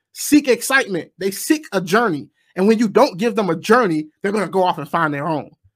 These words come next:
And many people are willing to offer them one. So, yeah, we have guns now. So, of course, some young idiot is gonna get a gun and go shoot up a bunch of people.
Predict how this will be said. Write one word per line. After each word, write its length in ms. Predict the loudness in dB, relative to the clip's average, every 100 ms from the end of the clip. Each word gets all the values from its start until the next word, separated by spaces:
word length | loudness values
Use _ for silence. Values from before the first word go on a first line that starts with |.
| _
And 160 | -2 2
many 200 | 4 2
people 280 | 0 -2 -2
are 100 | 2
willing 240 | 4 2
to 60 | 0
offer 300 | 0 0 -6
them 240 | -10 -10
one. 160 | -14 -16 _ _ _ _
So, 480 | 0 2 2 0 _ _ _ _ _ _ _ _ _ 2
yeah, 180 | 4 4
we 160 | 4
have 200 | 4 4
guns 260 | 2 2 2
now. 240 | -2 -8
So, 360 | -6 -4 -4 -6 _ _ _
of 80 | -2
course, 360 | 2 4 2 -10 _ _
some 380 | 0 2 4 2
young 280 | 2 2 2
idiot 360 | -2 0 0 -2
is 100 | -4
gonna 220 | -2 -2
get 320 | -4 0 0 2
a 40 |
gun 280 | 0 -4 -6
and 100 | -10
go 60 |
shoot 240 | -8 -4 -4
up 80 | -4
a 60 |
bunch 200 | -10 -12
of 60 | -8
people. 340 | -8 -8 -14